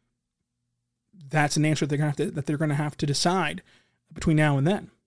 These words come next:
But I think ultimately the Thunder would have to trade up for him, and I think ultimately it'd be worth it. I think that he, he would be, um, one of the perfect fits for Oklahoma City in this, in this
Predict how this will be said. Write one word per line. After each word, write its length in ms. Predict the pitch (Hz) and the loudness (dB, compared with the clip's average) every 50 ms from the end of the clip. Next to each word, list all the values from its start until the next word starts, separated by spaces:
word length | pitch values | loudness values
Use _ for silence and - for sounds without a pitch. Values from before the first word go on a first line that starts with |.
| _ _ _ _ _ _ _ _ _ _ _ _ _ _ _ - | _ _ _ _ _ _ _ _ _ _ _ _ _ _ _ -2
But 100 | 165 170 | 2 2
I 40 | 165 | 4
think 160 | 233 - 185 | 4 6 6
ultimately 420 | 190 233 233 - 208 175 180 180 165 | 6 6 6 6 6 4 4 4 2
the 80 | 160 | 2
Thunder 200 | 147 - 180 180 | 2 2 2 4
would 60 | 170 | 2
have 60 | - - | 2 0
to 60 | 151 | -2
trade 220 | - - 165 160 - | -2 -2 0 0 0
up 100 | - - | 0 0
for 200 | - 175 165 160 | 0 0 0 0
him, 160 | 160 165 147 - _ _ _ _ _ _ _ _ | 0 -2 -4 -8 _ _ _ _ _ _ _ _
and 280 | - 165 160 156 151 143 | 0 2 4 4 4 2
I 60 | 131 | 0
think 180 | 143 - 170 156 | 0 -2 0 2
ultimately 360 | 170 175 - - 147 151 165 | 2 2 2 0 0 0 2
it'd 100 | 151 147 | 2 2
be 80 | 147 139 | 2 2
worth 260 | 139 147 139 - - | 2 0 -4 -6 -8
it. 80 | - - | -10 -8
I 80 | - | -8
think 180 | 143 - 151 135 | -6 -4 -4 -4
that 120 | - - | -4 -4
he, 240 | 147 151 151 147 143 | -2 -2 0 0 0
he 160 | 139 147 160 | 0 2 2
would 140 | 156 151 139 | 2 2 2
be, 360 | 139 147 143 143 139 135 127 - - _ _ _ _ _ | 2 2 4 4 4 2 0 -4 -10 _ _ _ _ _
um, 400 | - 151 147 143 143 139 - - - | -6 -2 0 0 0 0 -2 -4 -6
one 200 | - - 151 156 | -10 -4 -2 0
of 60 | 147 | 0
the 60 | 147 | 2
perfect 380 | 143 - - 170 160 - 175 - | 2 2 2 2 2 0 -2 -4
fits 240 | - 165 147 - - | -2 -2 -2 -2 -2
for 160 | - 160 151 | -2 -2 -2
Oklahoma 300 | 139 - 156 143 139 131 | -2 -2 -2 -2 -2 -2
City 240 | - - 143 139 139 | -2 -2 0 0 0
in 80 | 139 | 0
this, 160 | 135 131 - - | -2 -4 -4 -6
in 220 | 135 143 143 143 | -4 -2 -2 -2
this 280 | 139 131 - - - | 0 -2 -4 -6 -8